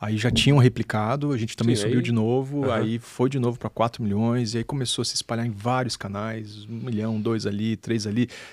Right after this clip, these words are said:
Speaker 1: Cara, tinha pessoas que duplicavam a mensagem em D V D,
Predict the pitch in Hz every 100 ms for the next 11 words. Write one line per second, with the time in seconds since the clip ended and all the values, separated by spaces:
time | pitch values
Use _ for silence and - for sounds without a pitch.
0 | _ 123 117 123 - - 135 127 - 123
1 | 123 139 123 - 127 156 135 127 127 113
2 | 120 117 123 120 113 127 113 117